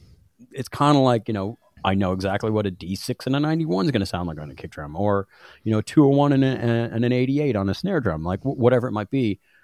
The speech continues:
When you kinda find these things that work for you in general, it can be beneficial to bring 'em. And s-, you know, it's easier, obviously, if it's all plugins, but you can't always use the same plugins on every platform. And I like knobs in front of me. <laughs>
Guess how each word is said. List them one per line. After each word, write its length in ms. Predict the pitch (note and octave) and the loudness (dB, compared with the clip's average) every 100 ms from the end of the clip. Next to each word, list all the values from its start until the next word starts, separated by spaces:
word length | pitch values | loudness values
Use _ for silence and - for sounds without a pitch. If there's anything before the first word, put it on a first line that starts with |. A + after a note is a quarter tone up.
| _ _ - | _ _ 0
When 180 | A2+ | 2
you 80 | A#2+ | 2
kinda 200 | - C3 | 0 -2
find 340 | - C3 B2+ A#2+ | 0 2 2 2
these 140 | A2+ | 0
things 200 | A#2+ A2 | 0 0
that 100 | G#2 | 0
work 200 | F#2 G#2 | -2 -4
for 120 | - | -4
you 180 | G2+ G#2+ - | -2 -2 -2
in 160 | F#2 | -2
general, 520 | E2+ F2 F#2 B2 D3+ D3 - _ _ - | 0 0 2 0 -2 -6 -20 _ _ -4
it 140 | G#2 | -2
can 140 | - G2 | 0 0
be 160 | G2 | 0
beneficial 480 | F2+ F2+ F2 F#2+ - | 0 0 0 -2 -2
to 80 | E2+ | -4
bring 180 | E2+ F2+ | -2 -2
'em. 140 | D2 | -2
And 140 | - F2 | -4 -6
s-, 160 | - - - | -6 -16 -10
you 80 | F2 | -8
know, 140 | D#2 - | -8 -8
it's 160 | G2+ - | -10 -6
easier, 360 | G2 G#2+ G#2 G#2 | 0 2 4 4
obviously, 320 | F2+ F#2+ F#2+ | 4 0 -4
if 80 | E2 | -4
it's 80 | F2 | -2
all 120 | D#2 | -4
plugins, 420 | - E3+ B2 C3 - | -2 -4 -2 -2 -6
but 180 | - - | -14 -14
you 80 | - | -18
can't 280 | - A#2 A2+ | -8 -6 -4
always 320 | - F#2+ G2 F#2 | -2 0 0 0
use 240 | F#2 E2 | -2 -2
the 100 | E2 | -6
same 300 | - F#2 E2+ | -2 0 0
plugins 320 | - F2+ F2 | 0 0 0
on 100 | E2+ | -2
every 160 | D#2+ C#2 | -6 -2
platform. 560 | C3+ D3 - E2 E2+ E2+ _ _ _ _ _ _ _ _ - | 0 0 0 -4 -4 -6 _ _ _ _ _ _ _ _ -2
And 420 | G#2 G#2 G2+ G2 - - - - - | 2 4 4 0 -4 -18 -18 -6 2
I 100 | F#2+ | 4
like 220 | F2+ F2 _ - | 4 2 _ -6
knobs 380 | F#2 E2 D3+ - - | -2 -2 -2 -8 -10
in 80 | |
front 200 | - - | -8 -8
of 40 | D3 | -8
me. 120 | - _ | -12 _
<laughs> 800 | - - - - D#5+ - - D#3 | -14 -10 -8 -8 -2 0 2 0